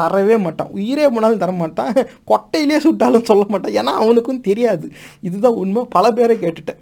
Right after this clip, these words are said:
அவ பெண்கள் வந்து, "இன்னைக்கு சஷ்டி" அப்படிம்பாங்க, "இன்னைக்கு சஷ்டி விரதம்" அப்படிம்பாங்க, "சஷ்டி சிறப்பு பூஜைம்பாங்க." தெய்வம்னு சஷ்டின்னு சொல்லி தான் ஆறா-, அதுவும் கரெக்டா ஆறாவது நாள். அந்த சஷ்டி பூஜை என்னைக்கு வரும்னா, அந்த பதினாலு நாள் சைக்கிள்ல ஆறாவது நாள்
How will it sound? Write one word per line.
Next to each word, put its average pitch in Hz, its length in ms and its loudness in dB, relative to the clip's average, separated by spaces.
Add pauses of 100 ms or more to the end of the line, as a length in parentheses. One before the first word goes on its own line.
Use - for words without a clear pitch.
(100)
அவ 180 180 -2
பெண்கள் 220 320 -2
வந்து, 214 160 -4
"இன்னைக்கு 170 260 -4
சஷ்டி" 185 580 -8
அப்படிம்பாங்க, 147 520 -6
"இன்னைக்கு 165 240 -4
சஷ்டி 190 380 -8
விரதம்" 160 460 -4
அப்படிம்பாங்க, 143 420 -6
"சஷ்டி 180 340 -12
சிறப்பு 202 440 -8
பூஜைம்பாங்க." 160 520 -6 (420)
தெய்வம்னு 220 420 0
சஷ்டின்னு 226 420 -4
சொல்லி 185 180 -8
தான் 185 280 -4
ஆறா-, 214 120 -2
அதுவும் 190 320 -2
கரெக்டா 190 120 -4
ஆறாவது 180 340 0
நாள். 147 180 -6
அந்த 196 340 -4
சஷ்டி 208 340 -10
பூஜை 202 260 -4
என்னைக்கு - 20 -6
வரும்னா, 180 520 -8 (300)
அந்த 175 240 -2
பதினாலு 220 260 0
நாள் 208 260 -4
சைக்கிள்ல 202 320 -8
ஆறாவது 165 500 -4
நாள் 139 220 -6